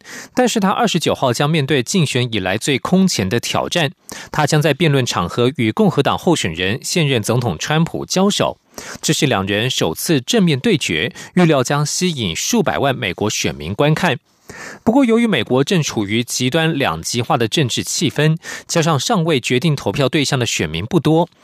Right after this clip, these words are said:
分析家对于辩论会能产生多少实质影响存疑。在二零一六年，希拉蕊被认为赢得三场辩论会，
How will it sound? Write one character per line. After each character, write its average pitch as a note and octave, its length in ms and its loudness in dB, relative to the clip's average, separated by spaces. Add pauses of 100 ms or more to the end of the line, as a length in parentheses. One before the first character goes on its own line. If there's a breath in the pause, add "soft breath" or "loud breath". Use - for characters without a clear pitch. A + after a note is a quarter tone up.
(240 loud breath)
分 F3 180 4
析 D#3 140 -2
家 D#3 160 2
对 D#3+ 120 0
于 B2+ 120 0
辩 D#3 180 0
论 D3 120 2
会 D#3 240 2
能 A#2+ 200 2
产 F2 240 -2
生 D3 240 0
多 F#3+ 220 2
少 D2 200 0
实 B2 280 -2
质 B2+ 200 0
影 C#3 220 0
响 D#2+ 220 -2
存 C#3+ 360 0
疑。 E2+ 280 -4 (480 loud breath)
在 D#3 240 2
二 E3+ 160 2
零 C#3+ 120 2
一 E3 120 0
六 F3+ 160 2
年， A#2 340 0 (160 loud breath)
希 - 160 0
拉 B3+ 160 2
蕊 F#3 160 2
被 D#3 160 0
认 E3+ 160 2
为 C3 140 2
赢 C#3 240 0
得 C3 200 2
三 G#3 280 0
场 F2+ 260 -4
辩 G#3 180 2
论 C3 140 2
会， D3 260 0